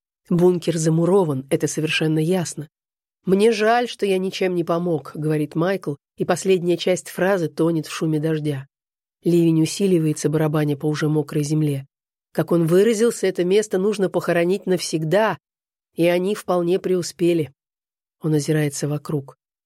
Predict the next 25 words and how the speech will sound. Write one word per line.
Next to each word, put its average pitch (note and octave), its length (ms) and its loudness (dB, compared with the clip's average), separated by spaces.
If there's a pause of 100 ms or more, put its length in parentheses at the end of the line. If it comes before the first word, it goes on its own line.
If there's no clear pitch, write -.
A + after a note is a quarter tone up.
(300)
«Не E3 120 2
могу G3+ 340 2
их B3 180 -2
в G#3 40 2
этом A3 240 0
винить. G#3 520 -4 (480)
Здесь G3 300 0
как-то G3 560 -2 (100)
не F3+ 120 0
по F#3 120 -2
себе». F#3 480 -2 (720)
«Да», — E3+ 720 -2
соглашается D#3 800 -4
Эллен, E3+ 420 0 (400)
но E3 140 4
ее E3 220 4
беспокойство E3 680 -2
быстро F3 400 0
вытесняется F3 680 0
осознанием E3+ 640 0
того, E3 340 0
что - 200 -2
он F#3+ 80 0
сейчас F#3+ 420 -8
сказал. F3+ 600 -4